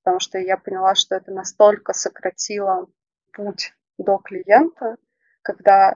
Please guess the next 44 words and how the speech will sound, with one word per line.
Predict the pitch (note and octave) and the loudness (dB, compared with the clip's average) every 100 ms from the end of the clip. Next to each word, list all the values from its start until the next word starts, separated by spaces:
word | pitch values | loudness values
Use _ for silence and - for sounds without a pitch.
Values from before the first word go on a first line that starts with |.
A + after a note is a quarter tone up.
| - | -4
одно | - G#3 F#3+ G3+ | -2 0 2 0
дело, | F#3+ F#3+ F#3 | 2 0 0
когда | G3 F#3+ | 0 0
ты | F#3 | 0
сидишь | - G#3 F#3+ G#3 - | -6 -6 -6 -2 0
и | - | -2
придумываешь, | - G3 G#3 G#3 F#3+ F#3+ F#3+ | -6 -12 -8 -8 -8 -10 -6
что: | - - - | -6 -6 -2
«О, | G3+ G3+ | -2 -2
мы | F#3+ | -6
сейчас | F#3+ G#3+ G3+ | -10 -6 -6
сходим | - G#3+ G#3 | 0 0 0
вот | G3+ - | -4 -6
на | G3+ | -6
ту | - | -8
конференцию, | G#3+ G#3 G3 A3 G#3+ G#3+ G#3 G3+ - - | -4 -4 -4 -8 -4 0 0 -2 -10 -12
теперь | - G#3 G3+ | -8 -6 -6
мы | G3+ | -4
готовим | F#3+ G3+ G#3+ G#3 G3+ G#3 G3+ G#3+ | -4 0 4 4 4 -4 -6 -8
выступление | G#3 - - A3 G#3+ G#3 G#3 | -8 -8 -4 0 0 0 -4
для | G#3 | -4
этой | G#3 | -4
конференции, | G#3 G#3+ - A3 G#3+ G3+ F#3+ - - | -8 -14 -6 -4 0 0 -2 -10 -8
а | G3 | -4
еще | G3 G#3+ | 0 0
мы | G#3 | -2
проведем | - G#3 G#3 G#3 | -6 -6 -2 -2
серию | - A3 G#3 G#3 | -2 -2 -2 -4
эфиров, | G3+ - A3 G#3+ G3+ - _ _ | -8 -12 -10 -6 -4 -4 _ _
вот | G3 G3 | -14 -14
такие | G#3 - A3 | -14 -10 -6
мы | G#3+ | -6
молодцы». | G#3 G3+ G3+ - | -4 -4 -4 -8
И | - | -10
представляете, | - - G#3 C4 | -12 0 2 2
сколько | - - - | -2 -2 -4
это | G3+ G3+ | -6 -4
работы. | F#3+ F#3 C#4+ - C#4 | -2 4 4 4 2
А | C#4+ _ _ _ _ _ - | 0 _ _ _ _ _ -10
тут | C4 | -6
тебе | C4 A3 | -2 0
нужно | G#3 G3+ _ _ - | -2 -6 _ _ -8
написать | G#3+ G#3 G3 A#3 D4 | -6 -6 -2 2 2
сообщение, | - G3 - - - F#3+ F#3 _ | 0 -4 -2 -2 -4 -8 -10 _